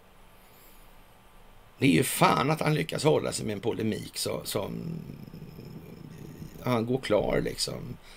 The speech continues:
Fast han säger ju det han säger.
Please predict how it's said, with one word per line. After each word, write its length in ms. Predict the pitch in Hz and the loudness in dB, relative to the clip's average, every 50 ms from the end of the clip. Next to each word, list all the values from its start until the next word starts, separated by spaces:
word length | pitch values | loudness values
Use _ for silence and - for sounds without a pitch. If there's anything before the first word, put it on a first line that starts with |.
| - - | -6 0
Fast 200 | - 127 123 - | 2 4 4 6
han 100 | 139 135 | 6 6
säger 440 | - - 147 151 156 170 165 165 156 | 6 8 8 8 8 8 8 6 6
ju 560 | 160 160 156 156 151 143 139 131 120 85 78 - 151 - - 180 196 - - - - | 6 4 4 4 4 2 2 0 -2 -4 -6 -8 -12 -16 -16 -16 -18 -18 -18 -20 -20
det 240 | - - 113 117 120 | -16 -8 -2 2 4
han 140 | 127 135 139 | 4 4 4
säger. 560 | - - 117 - - - - - - - 123 | 2 0 0 0 -2 -4 -6 -8 -10 -12 -12